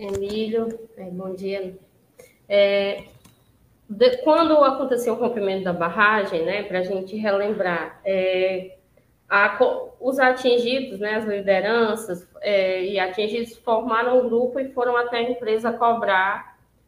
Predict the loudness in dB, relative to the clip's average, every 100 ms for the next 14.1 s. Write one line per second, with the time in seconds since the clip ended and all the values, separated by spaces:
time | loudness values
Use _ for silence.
0 | _ -6 -2 2 4 2 0 0 2 4
1 | 2 0 -2 -2 0 0 0 2 2 2
2 | 2 2 2 2 0 -4 -8 -14 -16 -18
3 | _ _ _ -4 0 0 0 0 0 0
4 | 0 -2 0 0 -2 -2 -4 -2 0 -2
5 | -6 -16 _ -6 0 2 0 -2 -2 0
6 | 0 0 -4 -8 0 2 4 0 -2 0
7 | 0 0 -4 -6 -8 -12 -12 -12 -14 -10
8 | -10 -10 -10 -6 -6 -6 -8 -6 -6 -4
9 | -4 -4 -4 -4 -4 -6 -4 -2 -4 -8
10 | _ _ _ -2 0 0 -2 -6 -2 -2
11 | 0 0 2 0 -2 -4 -4 -8 -16 _
12 | _ _ -10 0 0 0 -2 -2 2 4
13 | 4 2 0 0 2 2 2 -2 -8 -8
14 | -10